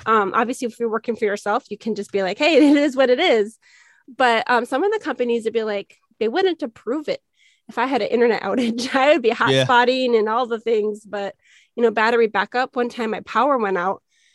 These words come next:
Speaker 1: and all of the networks, all of the, um, Wi-Fi for all of the people in the neighborhood went down. But I had a battery backup <laughs> and I was, like, the only person that was still able to use it. But as soon as they start messing with the actual internet,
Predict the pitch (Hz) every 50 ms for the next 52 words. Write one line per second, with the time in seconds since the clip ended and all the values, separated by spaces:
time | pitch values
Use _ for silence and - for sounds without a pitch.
0 | _ _ _ _ _ - 226 226 220 226 214 208 202 190 180 - - _ _ _
1 | _ _ _ _ _ _ _ _ _ _ _ - _ _ - - 233 247 254 269
2 | 277 247 262 254 240 247 - - 240 226 208 208 - - - 233 240 247 254 233
3 | 220 226 233 220 - - 233 226 214 202 208 196 226 208 220 233 262 277 - 226
4 | 214 208 - - - - 220 226 240 233 226 - 269 240 - 233 226 214 208 214
5 | 226 240 220 226 202 208 - 190 - 220 220 202 196 180 196 202 _ _ _ _
6 | _ _ _ _ _ _ _ - 220 220 254 285 277 254 226 233 240 294 254 311
7 | 294 262 214 254 269 - - - - 233 277 269 - 320 349 311 320 302 262 277
8 | 254 247 247 220 240 - - 269 285 320 381 - 370 302 320 - - 240 233 151
9 | 202 254 - - 247 240 240 233 226 226 226 220 220 214 214 240 220 202 208 -
10 | - _ _ _ _ _ _ _ _ _ _ _ - 247 240 - 240 - 302 302
11 | 311 302 294 311 311 - 294 - 226 240 233 - - - 233 233 226 220 214 220
12 | - 208 196 - - - - - 208 208 196 180 170 151 -